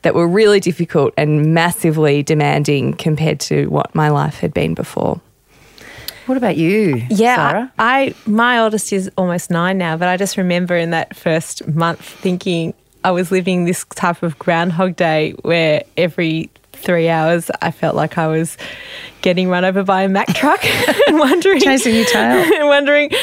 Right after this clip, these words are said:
Speaker 3: um, won-, wondering what, ho-, how, how it had come to this, but also that mixed with incredible joy, um, and incredible fatigue.
Speaker 4: Yeah.
Speaker 3: But yeah, not like, nothing I had ever imagined.
Speaker 4: And I th-,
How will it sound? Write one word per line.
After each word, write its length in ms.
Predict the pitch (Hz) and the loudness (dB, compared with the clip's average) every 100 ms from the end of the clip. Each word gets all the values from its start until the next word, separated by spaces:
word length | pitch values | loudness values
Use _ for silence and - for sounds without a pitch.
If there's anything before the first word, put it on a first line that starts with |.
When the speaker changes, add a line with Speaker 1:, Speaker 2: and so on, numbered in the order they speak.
| 494 381 - | -2 -4 -2
Speaker 3:
um, 300 | - 247 247 | 0 0 0
won-, 280 | - 233 233 | -2 -2 0
wondering 480 | 254 240 240 240 226 | -2 0 0 0 2
what, 240 | 220 226 - | 0 0 -4
ho-, 160 | - 220 | -4 -4
how, 420 | 190 208 214 208 - | -2 0 0 0 -4
how 260 | 185 196 | -2 0
it 60 | 202 | 2
had 140 | 196 | 0
come 240 | 190 202 202 | -2 -2 -2
to 120 | 208 | -2
this, 320 | 180 214 - | -2 -2 -4
but 200 | - 208 | -2 0
also 640 | - 208 - 196 190 185 - - 196 - - | 2 0 2 2 2 0 -4 -10 -10 -6 0
that 220 | 214 202 | 0 2
mixed 380 | 202 208 - - | 0 -2 -4 -4
with 180 | 185 | -2
incredible 480 | 180 185 196 180 175 | -2 -2 -2 0 -2
joy, 460 | 165 175 165 95 254 _ _ - | 0 0 0 -2 -6 _ _ -4
um, 200 | 175 170 - | -2 -2 0
and 140 | 175 | 0
incredible 580 | 175 170 185 175 170 175 | 0 -4 -4 -2 -2 -4
fatigue. 580 | - 170 196 196 - - | -6 -4 -4 -4 -8 -8
Speaker 4:
Yeah. 360 | - - 185 170 | -4 0 2 2
Speaker 3:
But 100 | - | 0
yeah, 260 | 196 170 - | 0 0 -2
not 240 | 185 208 | -2 -2
like, 480 | - 196 - - - | -2 -4 -4 -10 -6
nothing 560 | 190 208 208 202 185 - | -2 -2 0 -2 -2 -2
I 80 | 170 | -2
had 160 | 165 | 0
ever 220 | 165 165 | -2 -2
imagined. 460 | 156 151 156 - - - - - | -2 -2 -4 -8 -12 -16 -10 0
Speaker 4:
And 120 | 277 | 2
I 80 | 285 | 2
th-, 160 | - | -2